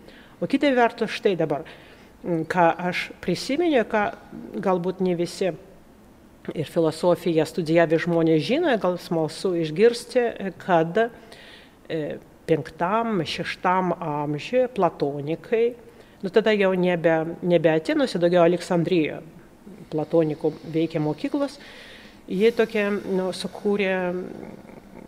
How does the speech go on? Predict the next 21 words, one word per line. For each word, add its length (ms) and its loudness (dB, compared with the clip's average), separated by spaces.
apibendrinamą 880 2
vadovėlinį 640 4
visą 300 -4
Platono 540 -2
filosofijos 640 -4
mokslą, 520 -2
apskritai 420 -6
filosofijos 640 -6
mokslą. 500 -4
Nu, 180 -6
pagal 380 4
Aristotelį, 440 4
Aristotelis 540 2
buvo 240 2
loginis 460 4
įvadas, 400 0
o 60 -16
toliau 360 0
po 160 4
Aristotelio 520 -2
dėstė 500 -4